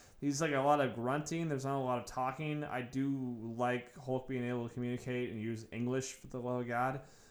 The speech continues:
Um, it, like, it brought a lot of, um, depth to a character that has had pretty much no depth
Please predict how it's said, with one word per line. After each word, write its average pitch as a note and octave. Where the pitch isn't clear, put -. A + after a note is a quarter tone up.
Um, A2+
it, C#3+
like, D#3
it D3
brought C#3+
a D#3
lot D3+
of, C3
um, G#2+
depth B2+
to A#2+
a A2
character B2
that G#2+
has A2+
had A2
pretty G#3
much F#3+
no C3
depth B2